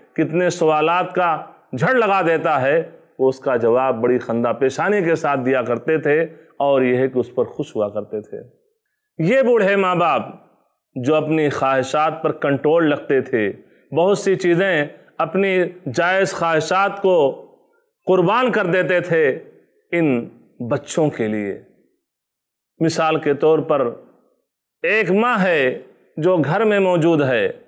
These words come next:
बाप घर से बाहर आता है, खाने पीने की कोई चीज़ लेके आता है, सबको मिल जाता है, माँ सबको बांट देती है। अपना हिस्सा लेकर के जब खाने लगती है, कोई बेटा जिद कर लेता है,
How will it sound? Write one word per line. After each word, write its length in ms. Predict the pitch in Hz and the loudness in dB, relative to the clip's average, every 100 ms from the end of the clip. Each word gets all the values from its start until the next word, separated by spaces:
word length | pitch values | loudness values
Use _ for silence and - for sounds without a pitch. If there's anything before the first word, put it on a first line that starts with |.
| _ _ _ _ 123 | _ _ _ _ -6
बाप 360 | 123 175 202 | -2 0 2
घर 220 | 156 160 | 0 0
से 220 | 170 208 202 | 0 0 0
बाहर 320 | 170 170 208 | 2 2 2
आता 360 | 185 175 175 | 0 0 0
है, 260 | 147 131 110 - - _ _ - | 2 2 0 -4 -16 _ _ -6
खाने 360 | 170 185 208 | -2 0 0
पीने 400 | 175 185 196 208 | 0 0 2 0
की 160 | 180 196 | 0 -2
कोई 280 | - 196 190 | 2 2 2
चीज़ 260 | 190 226 | 0 0
लेके 340 | 196 190 170 185 | 2 0 0 0
आता 380 | 170 165 175 | 0 0 0
है, 320 | 147 143 113 - _ _ _ _ | 0 0 0 -4 _ _ _ _
सबको 480 | - - 240 196 226 | -14 -4 -2 2 2
मिल 200 | 220 208 | 2 2
जाता 340 | 190 185 190 180 | 2 0 0 0
है, 420 | 170 151 139 - - | 2 0 -2 -10 -2
माँ 240 | 151 175 165 | 0 0 -2
सबको 460 | - 185 175 202 | -2 -4 0 0
बांट 240 | 165 135 147 | 2 0 0
देती 380 | 139 151 185 | 0 0 2
है। 400 | 165 151 131 117 - _ _ _ | 2 2 0 -2 -10 _ _ _
अपना 280 | 151 160 208 | -6 -2 -2
हिस्सा 360 | 185 175 - 175 | 0 0 0 0
लेकर 360 | 170 160 165 | 2 2 0
के 160 | 147 160 | 0 0
जब 200 | 151 156 | 0 -2
खाने 380 | - 160 190 202 | -4 -2 0 0
लगती 340 | 170 - 160 | -2 0 0
है, 260 | 139 131 107 - - _ _ | 2 2 0 -4 -18 _ _
कोई 220 | 147 151 | 2 2
बेटा 420 | 127 139 139 165 | 2 2 2 -2
जिद 260 | 139 120 190 | 0 0 0
कर 180 | 190 175 | 0 0
लेता 360 | 165 160 165 | 0 0 0
है, 240 | 135 135 | 0 0